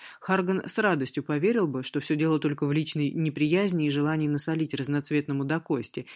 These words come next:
и его одноглазому приятелю. Но зная, во что превратился брат Шелар, невозможно было усомниться, им движет только забота о благе Ордена. Как он это понимает?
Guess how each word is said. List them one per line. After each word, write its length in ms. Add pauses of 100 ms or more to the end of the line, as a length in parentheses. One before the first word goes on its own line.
(120)
и 60
его 240
одноглазому 600
приятелю. 640 (440)
Но 120
зная, 260
во 80
что 180
превратился 560
брат 280
Шелар, 480
невозможно 580
было 140
усомниться, 580
им 380
движет 380
только 300
забота 420
о 40
благе 300
Ордена. 580 (420)
Как 240
он 180
это 140
понимает? 500